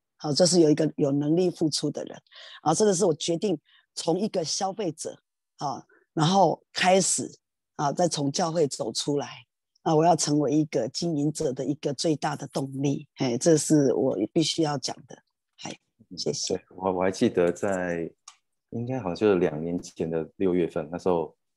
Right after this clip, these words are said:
Speaker 2: 刚好啊，我去，那，那时候我要去参加表扬大会，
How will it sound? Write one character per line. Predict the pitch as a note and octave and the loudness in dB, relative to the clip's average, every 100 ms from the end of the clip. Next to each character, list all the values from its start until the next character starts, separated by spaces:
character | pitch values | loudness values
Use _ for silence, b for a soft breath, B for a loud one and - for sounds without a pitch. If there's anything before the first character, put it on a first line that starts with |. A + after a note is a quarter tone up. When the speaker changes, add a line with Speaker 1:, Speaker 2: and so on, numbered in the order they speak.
| _ _ _ | _ _ _
Speaker 2:
刚 | - A3 | 0 0
好 | A3 - - | 0 -2 -2
啊， | D#2 | -2
我 | E2+ | -2
去， | - - | -4 -4
那， | A#2+ A#2+ - | -2 -2 -2
那 | B2+ | -4
时 | A#2 G#2 | 0 2
候 | |
我 | D#2+ D2+ - | 2 2 0
要 | G2+ F#2+ | 0 -2
去 | - G2+ F#2 | -2 -6 -4
参 | - F2+ | -4 -4
加 | F#2 E2+ E2+ _ _ _ | -2 -2 -4 _ _ _
表 | D#2 | -6
扬 | D#2 | -4
大 | - D2+ | -4 -4
会， | - D#2 | -2 -4